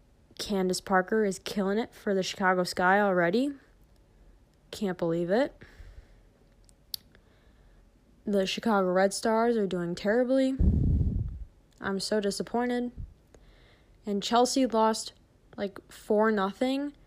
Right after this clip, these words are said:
in the Champions League final. And I'm talking about the, the women's team. I'll make a whole other episode talking about Chelsea in general.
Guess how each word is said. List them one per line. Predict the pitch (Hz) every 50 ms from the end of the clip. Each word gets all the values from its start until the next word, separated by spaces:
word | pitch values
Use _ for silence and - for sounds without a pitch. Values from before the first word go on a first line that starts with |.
| - _ _ - _ - - - - - _ _ _ _ _ _ _ _ _ _ - _ _ _ -
in | 233 226
the | 220 208
Champions | 185 - - - 220 208 208 208 233 233 240 247 247
League | 269 269 262
final. | - 285 285 285 294 302 311 311 - -
And | 233 226
I'm | 220
talking | 220 254 254 254
about | 240 233 220 208 - - - - _ _ _ _ _ _ _ _ _ _ _ _ - - - - - _ _ _ _ _ _ _
the, | - 120 131 180 196
the | 190 220
women's | 196 202 214 202 196 190 185 -
team. | - - 180 170 175 190 185 - - - - - - - - _ _ _ _ _ _ _ - - - - - - - - - -
I'll | 190 214 226
make | 233 226 220 -
a | 190 180
whole | - - 226 226 226 214 208 202 196 196 190
other | 190 190 185 185 185 185
episode | 185 175 190 175 - 180 170 165 160 156 - - - - - - - - - - - _ - _ - - _ _ - _ - - - _ _ _ _
talking | - 220 214 214 208 196
about | 185 185 180 170 - - - - _ _ _ _ - - - _ _ _ _ - - - _ _ _ _ _
Chelsea | - - 233 202 190 185 - 196 180 170 175
in | 175 190
general. | 185 196 190 180 175 170 160 156 160 165